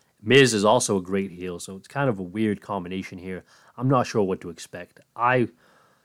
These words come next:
I don't know if Logan Paul is gonna win this because I feel like even if he does win, he's gonna get booed.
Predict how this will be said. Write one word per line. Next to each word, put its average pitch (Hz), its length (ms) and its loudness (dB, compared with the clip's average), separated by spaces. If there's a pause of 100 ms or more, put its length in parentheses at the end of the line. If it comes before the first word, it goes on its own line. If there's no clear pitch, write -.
(500)
I 117 80 2
don't 117 180 4
know 107 140 6
if 98 140 -2
Logan 92 260 0
Paul 95 440 0
is 90 140 -16
gonna 85 180 -10
win 95 300 -6
this 120 380 -4 (1040)
because 101 240 -4
I 92 100 0
feel 135 160 4
like 107 140 6
even 113 220 0
if 95 80 -2
he 95 80 0
does 101 300 4
win, 98 240 0
he's 92 100 -6
gonna 107 160 0
get 82 180 -8
booed. 85 300 -8